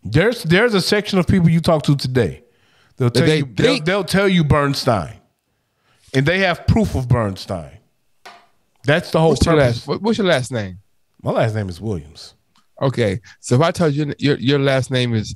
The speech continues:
Speaker 2: Will.i.ams, you gonna change it because people think it's Will.i.ams?
Speaker 1: That's not how that works. That's
Speaker 2: It's
Speaker 1: not
Speaker 2: the,
Speaker 1: what we're talking about.
Speaker 2: Bernstein and Bernstein, like, it, it's Bernstein's the whole time. But if I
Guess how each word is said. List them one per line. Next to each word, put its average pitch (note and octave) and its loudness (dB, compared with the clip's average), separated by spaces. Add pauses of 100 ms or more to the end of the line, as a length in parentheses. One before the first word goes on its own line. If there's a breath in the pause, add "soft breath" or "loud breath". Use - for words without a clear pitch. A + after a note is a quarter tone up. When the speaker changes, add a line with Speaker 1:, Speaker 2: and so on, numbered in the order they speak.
(260 loud breath)
Speaker 2:
Will.i.ams, B2+ 0 (600)
you A#2+ 2
gonna C#3 2
change D3+ 0
it C#3+ -4
because B2+ 0
people C3 2 (120)
think E3+ 0
it's D3 -6
Will.i.ams? E3 0
Speaker 1:
That's A#2+ 0
not A#2+ 2
how A2+ 2
that G2+ -2
works. - -10 (280)
That's A#2 0
Speaker 2:
It's C#3 4
Speaker 1:
not C3 2
Speaker 2:
the, - 2
Speaker 1:
what A#2+ -2
we're A#2+ 0
talking B2 2
about. G#3 4 (120)
Speaker 2:
Bernstein G3+ 4
and C#3+ -2
Bernstein, E3+ 0 (280 soft breath)
like, C3 0 (140)
it, D3 0
it's E3+ 0
Bernstein's C#3+ -2
the A#2+ -2
whole B2 2
time. A#2 -4
But A#2+ 2
if A#2 -2
I D#3+ 4